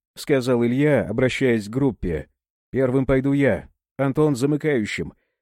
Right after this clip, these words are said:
Будьте внимательны. Если увидите какое-то движение или необычное явление,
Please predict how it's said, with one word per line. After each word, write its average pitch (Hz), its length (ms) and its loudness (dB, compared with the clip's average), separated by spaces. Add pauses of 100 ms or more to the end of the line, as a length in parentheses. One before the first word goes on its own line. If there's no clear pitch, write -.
Будьте 123 440 -2
внимательны. 120 760 0 (260)
Если 131 340 -2
увидите 139 480 0
какое-то 135 520 0
движение 123 680 0
или 131 180 -2
необычное 139 600 0
явление, 123 720 0